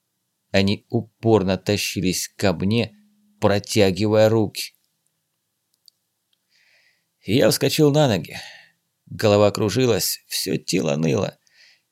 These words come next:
Инстинктивно я попятился в ближайшую лачугу. Кто-то схватил меня сзади, рванул за шиворот, затрещала ткань. Я развернулся и пнул, не глядя, изо всех сил.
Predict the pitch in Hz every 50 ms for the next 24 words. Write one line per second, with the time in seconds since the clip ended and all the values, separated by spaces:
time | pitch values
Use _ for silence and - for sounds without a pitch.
0 | _ - 107 107 101 - - 117 113 110 110 - 143 143 135 113 104 98 104 113
1 | 117 117 123 120 - - 131 120 - 120 117 - - 120 110 101 101 - 123 123
2 | 123 113 120 107 104 - - 127 - - - - - 127 104 87 - - - -
3 | _ _ _ _ _ _ _ _ _ _ _ - - - 113 104 - 92 87 -
4 | - - 117 101 95 104 104 101 104 104 101 98 92 98 110 131 135 117 107 107
5 | 92 - - - - _ - - - 113 113 123 135 131 139 139 131 117 139 131
6 | 120 - - 151 147 135 131 127 120 123 - - - _ _ _ - - 92 98
7 | 135 - - - 127 - - - - 85 - - _ - - _ _ - 160 160
8 | 151 131 110 - _ _ _ _ _ _ _ _ _ - - 101 120 - - -
9 | 185 143 135 160 170 165 180 185 175 156 - - - - - 156 147 - _ -
10 | 160 160 165 165 180 170 156 139 143 147 139 - - 151 156 160 180 170 147 147
11 | 156 - - - 151 139 139 156 165 - - - 139 131 127 - - - 131 110
12 | 92 95 - -